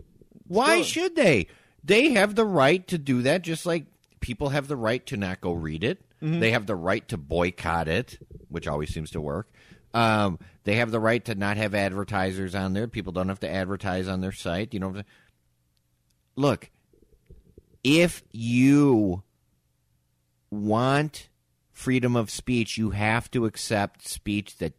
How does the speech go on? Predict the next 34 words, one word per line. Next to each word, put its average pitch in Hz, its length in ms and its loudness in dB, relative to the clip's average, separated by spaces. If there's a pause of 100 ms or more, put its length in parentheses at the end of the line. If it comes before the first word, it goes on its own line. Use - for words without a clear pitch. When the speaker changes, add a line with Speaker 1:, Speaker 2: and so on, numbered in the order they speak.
(140)
Speaker 1:
is 92 440 0 (400)
offensive 107 760 -2
to 123 120 -10
you 113 320 -4
and 87 200 -6
disagrees 95 680 -2
with 87 260 -6
your 82 160 -4
morals, 90 500 -2 (100)
ethics, 90 480 -6
your 82 140 0
ideologies, 85 760 -4 (380)
anything 120 400 -2
like 98 240 -4
that. 90 240 -4
You 95 100 -2
Speaker 2:
Okay. 254 180 -2
Speaker 1:
can't 156 280 2
say, 131 360 -2 (500)
"I 135 240 4
believe 131 320 0
in 117 80 -2
freedom 120 300 2
of 113 60 -2
speech 120 320 -4
as 101 100 -6
long 107 220 0
as 101 100 -4
it 107 80 -2
agrees 98 320 0
with 90 100 -8
what 92 200 2
I 90 160 2
believe." 85 460 -2